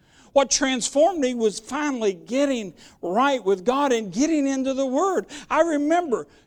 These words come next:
trying to train myself to go out and preach to others. I finally figured out that I could know I was born again. That transformed my life.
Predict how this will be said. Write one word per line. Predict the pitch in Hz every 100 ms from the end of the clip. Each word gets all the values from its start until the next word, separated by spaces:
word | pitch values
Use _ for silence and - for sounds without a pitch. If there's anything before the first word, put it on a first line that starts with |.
| _
trying | - 247 226 285 269
to | 226 190
train | - - 254 269 254
myself | 226 220 196 240 196 190 -
to | 208
go | 196 220
out | 226 214
and | 202
preach | - 233 226 -
to | 233 220
others. | 262 214 196
I | 208 202
finally | - 254 262 254
figured | 240 247 220 208 196
out | 202 196 - - -
that | 226
I | 240 330
could | - 240 220
know | 220 277 320 240
I | 190
was | 220 285
born | 208 254 320 330
again. | 220 165 135 92 92 _ _ _ _ _ _ _ _ _ _
That | 320 427
transformed | - 247 208 - - - 277 277 247
my | 233 220
life. | 214 233 311 320 127 - -